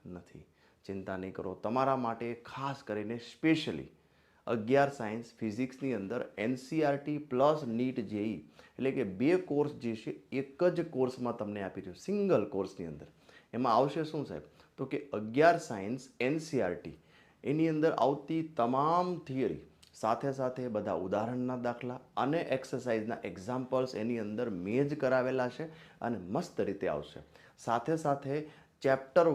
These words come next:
વાઇઝ અગિયાર સાયન્સ ફિઝિક્સના ચેપ્ટર વાઇઝ નીટ અને જેઈની અંદર આવતા કોન્સેપ્ટ જે એન સી આર ટીમાં નથી એવા પણ કોન્સેપ્ટ, એટલે કે extraordinary thinking concept, સાથે સાથે ઈ કોન્સેપ્ટ બેઝ એમ સી ક્યુ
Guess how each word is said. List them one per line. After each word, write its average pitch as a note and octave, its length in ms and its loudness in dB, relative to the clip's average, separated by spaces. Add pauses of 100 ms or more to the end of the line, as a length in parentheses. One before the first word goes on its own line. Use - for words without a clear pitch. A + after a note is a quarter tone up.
વાઇઝ B2+ 400 4
અગિયાર B2 420 2
સાયન્સ B2 360 -4
ફિઝિક્સના A#2 500 -4 (160)
ચેપ્ટર D3+ 420 0 (100)
વાઇઝ A2+ 280 0 (240)
નીટ D#3+ 360 2
અને D3 180 -2 (180)
જેઈની C3 400 0
અંદર A#2+ 300 0
આવતા G#2+ 340 -2 (220)
કોન્સેપ્ટ A#2+ 600 0 (360)
જે B2 240 6
એન D3+ 180 -2
સી D#3 140 2
આર C#3+ 40 -2
ટીમાં B2 380 0
નથી E3+ 320 -2 (420)
એવા D3+ 300 8
પણ F3+ 180 0 (140)
કોન્સેપ્ટ, D3 480 2
એટલે B2 180 2
કે G2+ 140 0
extraordinary C#3+ 880 0
thinking C3 440 -4
concept, - 520 -6 (140)
સાથે C3+ 320 0
સાથે D#3 200 0 (200)
ઈ F#3 40 0 (140)
કોન્સેપ્ટ C#3+ 460 0
બેઝ D#3+ 180 0 (240)
એમ F3 160 4
સી A2 200 0
ક્યુ - 120 -14